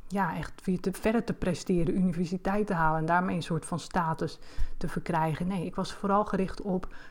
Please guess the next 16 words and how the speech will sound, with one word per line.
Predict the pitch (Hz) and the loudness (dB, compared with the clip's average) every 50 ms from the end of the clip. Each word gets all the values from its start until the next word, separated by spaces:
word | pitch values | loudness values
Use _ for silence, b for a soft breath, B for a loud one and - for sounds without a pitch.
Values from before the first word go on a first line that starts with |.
| B B | B B
"Nu | 190 190 214 233 | 6 8 8 8
wil | 240 240 226 | 8 8 6
ik | 208 208 - | 6 4 2
iets | 180 - - | 0 0 2
doen | - 185 185 196 - - - | 4 4 4 4 2 -2 -4
wat | - 160 | -4 -2
ik | 175 135 - | -2 0 0
leuk | 160 160 170 180 190 202 - | 0 2 4 6 6 6 4
vind." | - - 160 151 - | 4 0 -4 -2 -2
Omdat | 156 160 170 165 | -2 -4 -4 -4
ik | 175 - | -4 0
eigenlijk | - 180 196 208 202 190 - - | 2 4 4 4 2 0 -2 -2
natuurlijk | 185 - - 175 151 - | -4 -2 -2 -2 -2 0
die | 175 | 0
zes | 190 185 - | 0 0 0
jaar | 185 165 156 160 180 185 | -2 -2 -2 -4 -4 -6